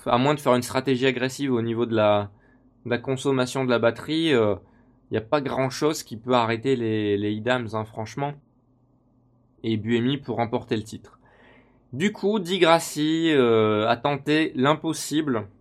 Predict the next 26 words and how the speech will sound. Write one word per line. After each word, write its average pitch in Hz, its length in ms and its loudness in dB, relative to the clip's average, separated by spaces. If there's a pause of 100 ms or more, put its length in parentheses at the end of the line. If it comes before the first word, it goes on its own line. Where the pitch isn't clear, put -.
(580)
ce - 160 -20
qu'il 131 160 0
n'aurait 131 300 6
jamais 139 340 2
tenté 147 500 -2
dans 123 300 -2 (200)
d'autres 127 440 0
circonstances. 147 880 -4 (2250)
Et 117 40 -6
les 113 120 2
autres 127 140 2
circonstances, 139 840 -2
c'est, 110 300 0
euh, 101 300 2
quand 110 220 -8
il 113 140 -2
ne 110 80 2
lutte 110 240 -4
pas 143 120 2
pour 135 160 0
le 120 120 4
titre - 260 -8
à 123 60 4
la 117 80 0
dernière 113 360 -2
course. 147 400 -4